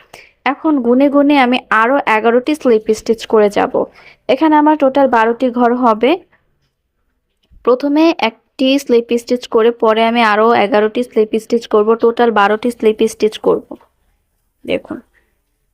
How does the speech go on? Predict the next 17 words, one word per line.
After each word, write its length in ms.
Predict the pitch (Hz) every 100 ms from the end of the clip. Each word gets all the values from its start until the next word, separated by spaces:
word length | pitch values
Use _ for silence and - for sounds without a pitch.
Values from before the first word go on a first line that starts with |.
| _ _ _ _ _ _ -
এভাবে 360 | 220 240 220 247 330 _ _
স্লিপ 300 | - 226 220 226
স্টিচ 260 | - 233 -
করে 220 | 240 226
নিব 180 | 220 208 233
ঘুরিয়ে 360 | 220 226 220 226
ঘুরিয়ে। 360 | 208 190 165 - _ _ _ _ _ _ _ _ _ _ _ _ _ -
তো 40 | 277 -
আজকের 520 | 240 - - 311 311 311
এই 180 | 247 254
গলার 380 | 226 226 226 247
ভিডিওটি 480 | 254 254 233 233 233 254
আমি 180 | 220
কিন্তু 240 | 226 240 247
প্রথমে 400 | 247 226 247 247 240
দেখাইনি, 560 | 208 202 - 247 233 269
লাস্ট 300 | 233 220 -